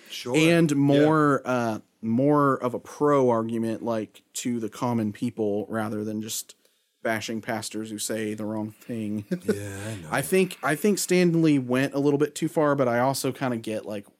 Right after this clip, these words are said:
Speaker 1: where he was coming from. Um,
Speaker 2: Gotcha.
Speaker 1: and the fact that everybody just kinda, it says in this article that I'll link, um, the fact that everybody just kinda, like, slammed him right away without, like, talking to him about it,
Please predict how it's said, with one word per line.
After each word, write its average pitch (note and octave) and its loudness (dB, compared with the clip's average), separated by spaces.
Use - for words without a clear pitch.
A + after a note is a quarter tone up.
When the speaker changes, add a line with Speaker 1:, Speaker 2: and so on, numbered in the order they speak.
Speaker 1:
where G#2+ -6
he F#2+ -6
was G#2 -10
coming G#2+ -14
from. - -14
Um, A2+ 0
Speaker 2:
Gotcha. G2 -14
Speaker 1:
and C#3+ 4
the C#3 4
fact D#3 0
that D3 2
everybody B2 0
just A2 -10
kinda, A2 -6
it B2+ -6
says D#3 -2
in B2+ -2
this G#2+ -6
article G#2 -6
that G#2+ -8
I'll G#2 -6
link, G#2 -8
um, A#2+ -2
the A#2 -4
fact D3+ -2
that D3 -2
everybody C3 0
just A#2 -8
kinda, A#2+ -2
like, G#2+ -6
slammed A2+ -6
him A#2 -6
right A#2 -6
away A2+ -4
without, G#2+ -8
like, G2 -10
talking A2+ -10
to G#2 -12
him B2 -8
about B2+ 0
it, B2+ 0